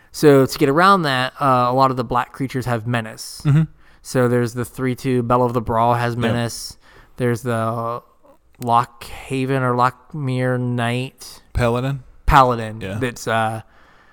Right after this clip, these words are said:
Speaker 1: that's a three two that has adamant that makes it a four three, and it
Speaker 2: Yeah.
Speaker 1: has menace.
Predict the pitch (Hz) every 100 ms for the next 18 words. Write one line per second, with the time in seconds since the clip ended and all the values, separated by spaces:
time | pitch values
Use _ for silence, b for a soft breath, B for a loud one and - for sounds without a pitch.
0 | b b - 127 131 123 - 131 123 -
1 | 127 123 120 117 117 120 110 117 117 127
2 | 120 - 117 - 120 - 127 127 127 -
3 | - 123 113 117 113 123 123 120 -